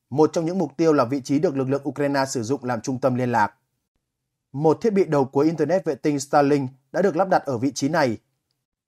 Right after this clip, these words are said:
Hai cuộc không kích khác nhằm vào một trung tâm chỉ huy và kiểm soát ở khu định cư Tonenkoye,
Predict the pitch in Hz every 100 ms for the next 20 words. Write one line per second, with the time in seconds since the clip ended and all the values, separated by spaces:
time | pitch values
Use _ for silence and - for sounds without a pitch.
0 | _ - 165 170 147 - 147 196 - 196
1 | - 143 127 131 127 127 - 156 151 147
2 | 127 104 143 139 127 127 107 - 156 185
3 | _ _ - 135 170 165 135 160 156 151
4 | 147 143 143 139 139 127